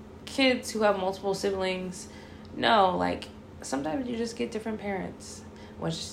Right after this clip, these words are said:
seeing TikTok, everybody gets different parents because you're a different person and all those kinds of things. So obviously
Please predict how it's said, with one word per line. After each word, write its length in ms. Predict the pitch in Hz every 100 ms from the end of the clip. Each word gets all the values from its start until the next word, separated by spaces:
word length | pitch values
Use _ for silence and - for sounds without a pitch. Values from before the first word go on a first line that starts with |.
| - -
seeing 300 | - 165 170
TikTok, 460 | 165 165 - 151 - - - - - -
everybody 440 | - 165 160 139 -
gets 240 | - -
different 300 | - - -
parents 420 | - - - -
because 400 | - - - -
you're 140 | - -
a 40 |
different 320 | 76 - -
person 360 | - 85 - 82
and 80 | -
all 100 | -
those 140 | -
kinds 220 | - 90
of 80 | 85
things. 260 | - 90 85
So 120 | 87
obviously 540 | 85 - 87 - 170